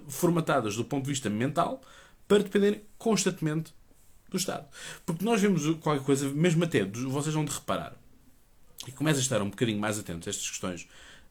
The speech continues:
quando vocês virem no telejornal, eh, mesmo os patrões, mesmo os presidentes de associações e tudo mais, vão dizer, "Bom, estamos agora à espera do subsídio do Estado." Ah, o Estado vive como participar. O Estado, o Estado, o Estado.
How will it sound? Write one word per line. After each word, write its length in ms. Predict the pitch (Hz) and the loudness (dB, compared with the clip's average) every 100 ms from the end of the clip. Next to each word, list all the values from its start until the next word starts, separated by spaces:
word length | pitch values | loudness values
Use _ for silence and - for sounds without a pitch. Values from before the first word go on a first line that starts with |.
| - | -8
quando 160 | - 131 | -2 2
vocês 240 | 131 120 | 2 0
virem 240 | 92 95 101 | 0 2 0
no 40 | |
telejornal, 680 | 110 110 101 104 92 95 120 - - - - - | 0 0 0 -2 -2 -2 -6 -18 -20 -20 -20 -4
eh, 340 | 123 117 113 - | -2 0 -4 -12
mesmo 500 | - 143 175 170 160 | -4 4 6 6 4
os 120 | 156 - | 0 -2
patrões, 480 | 151 - 104 90 | -2 0 0 0
mesmo 260 | 104 170 156 | 2 2 2
os 80 | 131 | -2
presidentes 420 | - 143 147 165 | -2 2 2 0
de 80 | 160 | -2
associações 680 | - 139 - 95 85 - - - - - | -2 -2 -2 -4 -4 -8 -14 -20 -20 -6
e 80 | 147 | 2
tudo 160 | 156 156 | 4 4
mais, 360 | 113 147 - - - - - - | 4 2 -2 -14 -20 -20 -20 -8
vão 120 | 139 | 0
dizer, 220 | 151 196 - - - | 4 4 0 -18 -4
"Bom, 100 | - | 4
estamos 220 | 214 196 180 | 6 6 4
agora 180 | 185 | 4
à 40 | 185 | 2
espera 240 | - 190 | 4 4
do 60 | 180 | 4
subsídio 320 | - 160 185 | 2 2 2
do 60 | 170 | 0
Estado." 300 | - - - - _ - - - - - - - - | -2 -4 -6 -18 _ -20 -20 -20 -20 -20 -20 -14 0
Ah, 180 | 233 - | 0 2
o 60 | 131 | 0
Estado 300 | - 160 139 | 2 2 4
vive 200 | 175 185 | 2 2
como 240 | 190 185 | 4 4
participar. 680 | 196 190 - - 175 165 - | 4 2 0 0 0 -2 -4
O 80 | 196 | 0
Estado, 380 | 180 202 185 185 | 2 2 0 0
o 80 | 202 | -4
Estado, 320 | 190 214 202 | -4 -6 -6
o 40 | |
Estado. 340 | 208 254 247 | -4 -4 -6